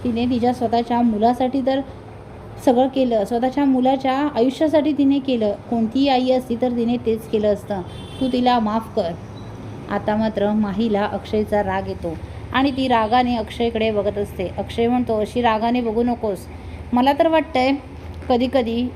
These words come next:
ही माझी रमा नाहीच आहे. जर माझी रमा असती ना तर तिने आईला लगेच माफ केलं असतं, कारण आईचा आणि तिचा बॉन्ड एकदम चांगला होता." आता माही घाबरते. माही लगेच म्हणते, "केलं, केलं माफ मी तुम्हाला,"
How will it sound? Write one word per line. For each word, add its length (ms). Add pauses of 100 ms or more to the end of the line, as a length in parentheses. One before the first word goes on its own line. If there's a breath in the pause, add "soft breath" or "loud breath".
(100)
ही 160
माझी 340
रमा 260
नाहीच 340
आहे. 240 (340 loud breath)
जर 100
माझी 340
रमा 280
असती 200
ना 140
तर 160
तिने 300
आईला 440
लगेच 340
माफ 200 (100)
केलं 220
असतं, 280 (360 loud breath)
कारण 200
आईचा 380
आणि 140
तिचा 280
बॉन्ड 320
एकदम 400
चांगला 380
होता." 360 (340 loud breath)
आता 220
माही 300
घाबरते. 640 (340 loud breath)
माही 260
लगेच 260
म्हणते, 260
"केलं, 420
केलं 220
माफ 320
मी 100
तुम्हाला," 460